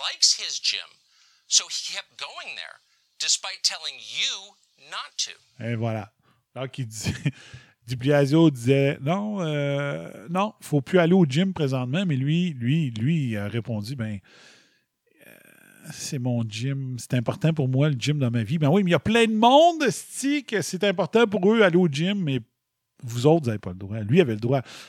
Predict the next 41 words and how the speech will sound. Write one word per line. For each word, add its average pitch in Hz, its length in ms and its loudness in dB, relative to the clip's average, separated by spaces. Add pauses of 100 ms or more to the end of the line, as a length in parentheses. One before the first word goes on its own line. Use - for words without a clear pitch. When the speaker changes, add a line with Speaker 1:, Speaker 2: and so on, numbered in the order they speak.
Speaker 2:
Mais 120 100 -4
pire 220 380 -2
que 156 160 0
ça, 175 380 -4 (480)
c'est - 180 -6
que 143 320 -2
le, 127 180 -2 (140)
euh, 113 460 -12 (600)
le 127 140 -12
maire 175 240 2
de 139 120 -4
Blasio, 131 520 0
je - 60 -6
pense 170 160 -6
qu'il 131 120 -14
l'explique 123 300 -10
après, 120 240 -10
je 165 60 -10
suis 139 80 -12
désolé, 113 340 -4
je 143 80 -6
le 113 80 -4
devance. 117 460 -6 (560)
Le 123 140 -2
maire 185 240 4
de 156 100 -4
Blasio 151 440 2
disait, 151 340 -2
euh, « 139 460 -2
Faudrait 156 320 0
pas 247 100 -2
que 208 120 -2
le 160 60 2
monde 170 280 2
circule 180 400 -6
dans 143 160 0
différents 160 380 -2
quartiers 170 420 -2
de 180 40 0
la 147 120 4
ville. » 180 340 -2